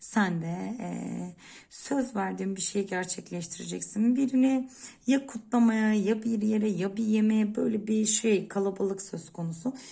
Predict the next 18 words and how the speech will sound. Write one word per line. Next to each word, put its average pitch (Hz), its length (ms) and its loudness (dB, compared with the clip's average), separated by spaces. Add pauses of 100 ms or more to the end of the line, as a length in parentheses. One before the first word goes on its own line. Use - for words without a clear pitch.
(160)
İş, - 320 4
kariyerle 208 720 0
ilgili 175 380 -4
olarak 190 580 -2
ise, 196 440 -4 (380)
ee, 185 460 2 (1120)
çevren 269 380 -2
tarafından 214 600 -2 (200)
gerçekten 180 680 -6 (520)
hazmedilemiyorsun. 202 1160 0
İyi 208 220 0
bir 208 60 -4
şeyler 233 360 -2
yapıyorsun 226 580 -6
ki 185 180 -10
demek 175 360 -8
ki 240 220 -8 (300)
hazmedilemiyorsun. 175 1300 -4